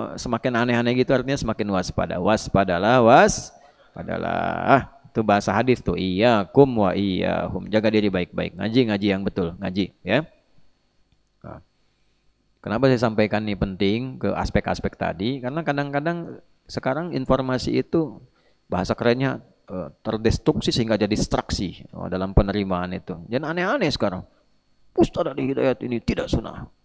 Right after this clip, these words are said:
karena menghalalkan musik," ini dan sebagainya. Oh, kita aja nggak suka musik. <laughs> Cuman menempatkan sesuatu pada tempatnya. Kapan fatwa begini,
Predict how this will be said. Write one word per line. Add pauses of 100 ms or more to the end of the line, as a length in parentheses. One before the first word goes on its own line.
(140)
karena
menghalalkan
musik,"
ini
dan
sebagainya.
Oh,
kita
aja
nggak
suka
musik. (520)
<laughs>
Cuman
menempatkan
sesuatu
pada
tempatnya.
Kapan
fatwa
begini,